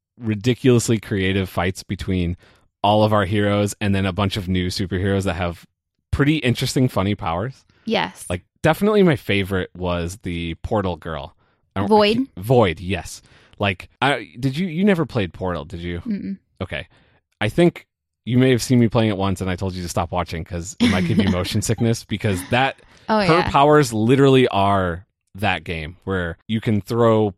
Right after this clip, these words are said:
Speaker 1: portals and you can jump between them. But the big thing about that game, and I feel like the thing that Brad Bird really, like, played with here was the fact that you maintain momentum when you go through 'em. So, like, the, that whole scene where, uh,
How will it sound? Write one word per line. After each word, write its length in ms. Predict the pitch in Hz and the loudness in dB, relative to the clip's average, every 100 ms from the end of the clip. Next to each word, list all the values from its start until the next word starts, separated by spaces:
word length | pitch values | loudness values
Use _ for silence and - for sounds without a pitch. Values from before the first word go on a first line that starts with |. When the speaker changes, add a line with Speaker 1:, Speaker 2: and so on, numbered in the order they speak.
| - | -4
Speaker 1:
portals 500 | 127 120 104 95 92 | 2 2 2 -2 -2
and 80 | 98 | -4
you 60 | |
can 140 | 92 95 | -2 -2
jump 200 | 101 92 | -2 -4
between 380 | 95 98 90 | -6 -4 -4
them. 200 | 85 82 82 | -4 -6 -6
But 140 | 104 | -4
the 60 | 113 | 0
big 280 | 117 143 120 | 2 0 2
thing 200 | 127 123 | 2 4
about 220 | 107 101 | 2 0
that 140 | 92 | -2
game, 320 | 85 117 127 107 | -2 2 2 2
and 160 | 95 | 0
I 60 | 95 | -2
feel 160 | 127 | 0
like 140 | 120 110 | 0 0
the 100 | 101 | -2
thing 220 | 110 104 | 0 0
that 100 | 95 - _ - | -2 -6 _ -4
Brad 240 | 98 98 | -2 0
Bird 200 | 104 98 | -2 -2
really, 280 | 90 95 98 | -2 -2 -2
like, 180 | 85 - _ | -4 -8 _
played 340 | - 85 90 95 | -12 -6 -4 -2
with 200 | 107 - | -2 -4
here 300 | 92 95 135 | -6 -4 -6
was 380 | - 98 90 - _ _ _ _ - | -2 -2 -2 -6 _ _ _ _ -10
the 80 | 95 | -4
fact 220 | 110 101 | -2 -4
that 160 | - | -6
you 220 | 95 101 98 | -6 -4 0
maintain 880 | 95 95 95 - 92 98 101 101 98 _ _ _ | 0 0 -2 -4 -4 0 0 -2 -4 _ _ _
momentum 640 | 98 92 87 95 139 156 175 - | -4 -2 -2 -2 0 -2 -2 -6
when 140 | - 98 | -2 -2
you 60 | |
go 120 | 92 95 | -2 -4
through 240 | - 107 | -2 -2
'em. 140 | 165 - _ | -2 -6 _
So, 140 | - 117 | -4 0
like, 180 | 110 - | 0 0
the, 140 | 120 _ _ - | -4 _ _ -4
that 200 | 123 123 | 0 0
whole 200 | 127 135 | 2 0
scene 320 | - 143 139 | 4 4 6
where, 220 | 127 117 | 6 4
uh, 380 | 107 98 90 85 | 4 2 0 -2